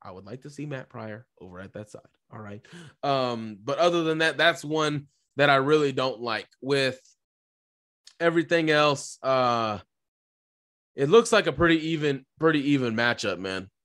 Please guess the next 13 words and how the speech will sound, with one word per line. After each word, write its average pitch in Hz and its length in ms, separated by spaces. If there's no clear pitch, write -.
A 113 80
pretty, 165 720
pretty 147 500
even 139 240
matchup. 120 400
I 113 80
mean, 131 200
you, 160 120
you 156 120
got 156 240
two 175 180
teams 165 360
here 131 280